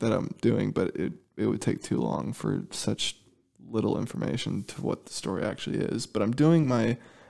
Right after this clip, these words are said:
exercise, and there's someone in front of me doing their exercise.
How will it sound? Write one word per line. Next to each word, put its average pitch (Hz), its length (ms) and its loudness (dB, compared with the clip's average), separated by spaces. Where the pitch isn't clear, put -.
exercise, 90 760 2
and 107 100 -4
there's 113 160 0
someone 160 340 4
in 110 140 0
front 123 340 -2
of 113 120 -4
me - 220 -4
doing 107 240 2
their 143 200 8
exercise. - 760 -2